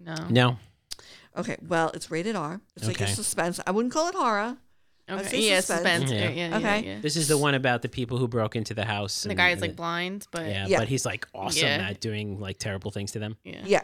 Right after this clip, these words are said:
Speaker 3: So
Speaker 2: Okay. <laughs>
Speaker 3: stars Stephen Lang, who, um, I, he's been in a lot. I know him for being the really bad guy in Avatar.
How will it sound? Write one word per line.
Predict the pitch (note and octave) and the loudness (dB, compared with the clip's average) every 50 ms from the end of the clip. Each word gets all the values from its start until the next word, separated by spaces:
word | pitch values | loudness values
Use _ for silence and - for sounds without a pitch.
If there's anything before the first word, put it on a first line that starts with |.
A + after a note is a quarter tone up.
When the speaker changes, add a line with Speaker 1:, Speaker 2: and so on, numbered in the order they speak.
| - | -2
Speaker 3:
So | - - A3+ A3+ G#3 G#3 G#3 G#3 G#3 G#3 | -8 0 6 8 8 10 10 8 6 6
Speaker 2:
Okay. | - - | 4 2
<laughs> | - | 0
Speaker 3:
stars | G#3 - - C4 A3 G#3 A3 A3+ G#3+ | 0 4 8 10 10 10 10 10 6
Stephen | - - D#4 - A#3 A#3 A#3 B3 C#4+ C#4 B3 | 4 0 2 2 2 4 4 4 4 4 4
Lang, | G#3 F3 F3 F3+ G3+ G#3+ G#3+ - - - - _ _ _ - | 4 4 4 2 0 -2 -4 -8 -14 -20 -20 _ _ _ 0
who, | G#3+ G3+ G3 G3 F#3+ F#3+ F#3+ F#3+ F#3+ - - | 2 4 6 6 8 6 6 6 4 2 2
um, | - F#3 F3+ F3+ F3+ E3+ - - _ - | 2 4 4 4 4 0 -2 -8 _ 2
I, | F3 F#3 G#3 A#3+ C4 C4+ B3+ | 4 6 6 6 6 4 2
he's | - G#3+ B3 D4+ B3+ | 2 2 0 2 2
been | G#3+ B3 B3 | 2 2 2
in | C#4+ D4+ | 2 0
a | D#4+ | 0
lot. | D#4+ C#4 G#3 F3 E3+ G3 A3 - - - - _ _ _ _ _ _ _ - | 2 2 2 0 0 -4 -8 -10 -14 -20 -20 _ _ _ _ _ _ _ 6
I | F3+ F#3+ G3+ | 8 8 8
know | A3 A3+ A3+ A3+ A#3 | 8 8 6 6 6
him | A3+ A#3+ A#3 A3+ | 6 4 2 2
for | A3 - G3+ G3+ | 0 2 2 2
being | F#3 F3 F#3+ F#3+ G3 F#3 | 2 2 2 2 2 2
the | E3+ D#3+ | 2 2
really | F3+ F#3 F#3 F#3 F#3 F3+ - _ - | 4 4 4 2 0 -4 -10 _ 0
bad | E3+ E3+ E3+ E3 F3+ F#3 F3 | 2 4 4 4 4 2 0
guy | F#3 F#3 F#3 F#3 F#3+ | 0 0 0 0 0
in | G3 F#3+ F#3+ F3+ F3 | 0 2 2 2 0
Avatar. | C3+ A#2 D#3+ D#3+ E3+ E3+ - F3 F3+ F3+ G3 G#3+ B3 C#4 | 0 -2 -2 -2 -4 -6 -6 -6 -6 -6 -6 -6 -8 -8